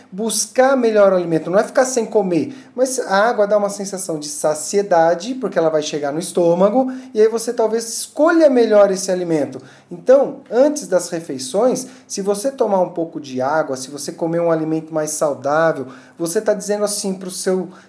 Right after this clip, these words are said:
sisteminha lá, "Olha, não precisa mergulhar de cabeça aqui na fritura, no, na, na carne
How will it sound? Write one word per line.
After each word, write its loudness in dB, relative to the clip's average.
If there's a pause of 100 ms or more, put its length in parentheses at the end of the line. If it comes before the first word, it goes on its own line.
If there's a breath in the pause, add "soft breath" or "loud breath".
sisteminha -2
lá, 2
"Olha, 4 (240 loud breath)
não 0
precisa 0
mergulhar 2
de -4
cabeça -2
aqui -6
na 0
fritura, 0 (320 loud breath)
no, 0
na, 0
na 0
carne 0